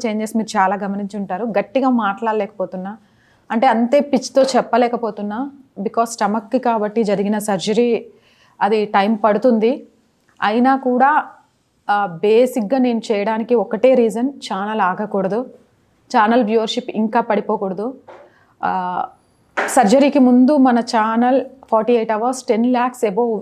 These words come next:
వ్యూవర్షిప్ ఉండేది, ఇప్పుడు పటాపంచలుగా లక్షన్నరకు పడిపోయింది. అంతకుముందు ఇంకా ఎక్కువ ఉండేది. ఆ, రాను రాను వీడియో వ్యూవర్షిప్ పడిపోతూ ఉంది ఛానల్ది. మేము YouTube వాళ్ళతో చాట్ చేశాము,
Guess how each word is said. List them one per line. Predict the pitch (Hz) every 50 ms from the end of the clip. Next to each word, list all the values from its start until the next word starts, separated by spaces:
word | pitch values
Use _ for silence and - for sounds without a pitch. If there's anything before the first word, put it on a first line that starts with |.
| - -
వ్యూవర్షిప్ | 196 220 214 214 214 - 220 - 196
ఉండేది, | 185 180 180 180 196 233
ఇప్పుడు | 254 - - _ _ _ _ _ _ _ - 220 220
పటాపంచలుగా | 220 208 196 - 226 233 - 233 220 220 226 233 233 226
లక్షన్నరకు | 220 208 214 - 214 202 202 208 208
పడిపోయింది. | 185 185 185 185 - 190 185 175 170 196 208 202 - - _ _ _ _ _ _ _ _ _ _ _ _ _ _ - - -
అంతకుముందు | 233 226 240 247 240 240 262 277
ఇంకా | 254 247 285 277
ఎక్కువ | 254 254 269 269 254
ఉండేది. | 247 220 180 170 - 117 - _ _ _ _ _ _ _ _ _ _ _ _ _ _ _ -
ఆ, | 208 214 208 208 208 208 208 208 208 - - - _ _ _ _ _ _ _ - -
రాను | 254 240 254 269 269
రాను | 294 285 277 294 285 269 226 - -
వీడియో | 220 254 254 254 277 285 262 220 - - 190
వ్యూవర్షిప్ | 214 254 247 247 - 233 - -
పడిపోతూ | 226 240 247 285 277 262 269 202 180
ఉంది | 165 160 151
ఛానల్ది. | - - - 196 185 190 190 190 190 208 233
మేము | 233 233 233 226 226 214 226
YouTube | 233 247 269 262 254 269 226 254
వాళ్ళతో | 240 233 233 247 240
చాట్ | - - 196 185 202 202 - -
చేశాము, | 240 214 208 202 185 190 190 208 240